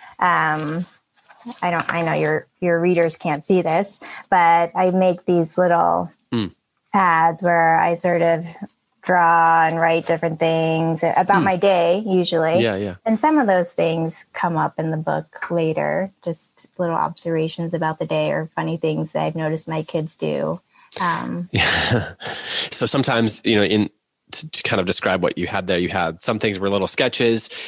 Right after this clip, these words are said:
Speaker 2: It looked like sometimes you had cut things out and pasted them in there. Is that what, is that what that was?
Speaker 1: Yeah. So sometimes there was, like, collages.
Speaker 2: Hmm.
Speaker 1: Um, sometimes I'll write, like, uh, I,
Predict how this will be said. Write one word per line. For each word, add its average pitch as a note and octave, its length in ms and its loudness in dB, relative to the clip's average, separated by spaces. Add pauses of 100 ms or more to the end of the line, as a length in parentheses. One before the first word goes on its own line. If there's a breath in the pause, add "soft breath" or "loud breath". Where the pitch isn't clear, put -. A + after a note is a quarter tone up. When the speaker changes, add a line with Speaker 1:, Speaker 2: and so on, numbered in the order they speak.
Speaker 2:
It - 40 0
looked G#2 140 0
like G#2+ 160 0
sometimes G#2+ 540 0
you G#2 160 4
had F#2 160 -2
cut - 180 -4
things G#2+ 220 -2
out G#2 180 0
and G2 140 -10
pasted G#2+ 300 -4
them A2 100 0
in A#2+ 100 0
there. C3 160 0
Is G#2 120 -2
that G#2 180 0
what, D2 100 -6 (120)
is G#2 120 -2
that G#2 120 0
what - 100 -4
that A2 120 -2
was? B2 340 -4 (360 loud breath)
Speaker 1:
Yeah. D#4 320 4
So B3+ 200 0
sometimes C#4 500 2
there B3 140 4
was, A3 100 0
like, G3+ 280 2
collages. E3+ 1300 0
Speaker 2:
Hmm. - 80 0
Speaker 1:
Um, E3 600 0 (800)
sometimes G#3 400 2
I'll F3 200 4
write, F3 220 0
like, F3 320 0
uh, - 80 -6
I, E3 440 2